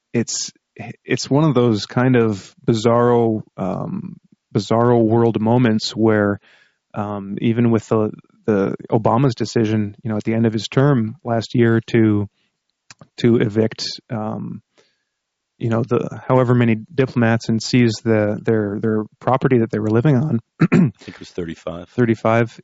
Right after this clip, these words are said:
Speaker 1: I mean, it's, it's illegal. It's against international law. That it goes against every, um, international norm of, you know, international diplomacy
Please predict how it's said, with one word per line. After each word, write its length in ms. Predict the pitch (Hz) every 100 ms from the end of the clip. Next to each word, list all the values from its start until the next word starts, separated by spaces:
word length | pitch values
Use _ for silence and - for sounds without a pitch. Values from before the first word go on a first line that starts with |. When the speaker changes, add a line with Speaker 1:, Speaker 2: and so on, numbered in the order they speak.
| -
Speaker 1:
I 120 | 117
mean, 160 | 117 113
it's, 500 | 135 - - - -
it's 320 | - 117 - - _ -
illegal. 480 | 127 131 185 95 92
It's 160 | -
against 360 | - 113 113 -
international 580 | 113 - 110 110 98 110
law. 280 | 113 135 135
That 200 | 117 107 -
it 200 | 117 107 -
goes 220 | 117 113
against 360 | 110 110 107 -
every, 720 | 123 120 123 117 113 104 101 -
um, 560 | - 104 98 98 101 -
international 640 | 123 120 120 113 - 113 107
norm 480 | 110 110 117 127 123 -
of, 500 | 101 104 101 101 _ _
you 80 | 110
know, 120 | 101 - _
international 480 | 117 - 110 110 101
diplomacy 640 | - 113 120 131 139 147